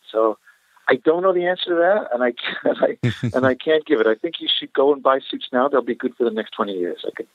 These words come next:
Speaker 2: There you,
Speaker 1: tell you that.
Speaker 2: there you go. And I mean, you talk about going back to sort of the practicalities of style. Um, you, you mentioned you don't really s-,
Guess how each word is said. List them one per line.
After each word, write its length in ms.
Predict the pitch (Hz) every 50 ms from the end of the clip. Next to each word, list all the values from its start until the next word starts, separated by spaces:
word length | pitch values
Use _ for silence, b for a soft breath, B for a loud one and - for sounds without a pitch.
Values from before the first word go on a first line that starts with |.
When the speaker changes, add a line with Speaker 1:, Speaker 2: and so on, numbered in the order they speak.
| _ _ -
Speaker 2:
There 160 | 107 101 98
you, 100 | 98 95
Speaker 1:
tell 100 | 110 107
you 80 | - -
that. 140 | 101 95 - B B B 104
Speaker 2:
there 160 | 104 101 104
you 80 | 107
go. 200 | 107 120 104 90 B B B B B B
And 100 | 196 208
I 40 |
mean, 180 | 208 208 196 165
you 320 | - 160 160 165 175 190
talk 240 | 175 - 180 180 -
about 260 | 170 151 131 104 120
going 200 | 123 135 139 131
back 140 | 123 117 110
to 40 | -
sort 80 | - 123
of 40 | 101
the 60 | 98
practicalities 720 | - - 113 101 - - - 107 95 92 92 92 92 85
of 60 | 87 85
style. 400 | - - 95 87 85 87 87 - _ _ 101 - - -
Um, 280 | 123 117 110 107 107 123
you, 200 | 147 156 131 120
you 120 | - 147 160
mentioned 280 | 160 139 123 - 117
you 60 | 113 123
don't 140 | 147 117
really 140 | 107 110 104
s-, 220 | 98 - - -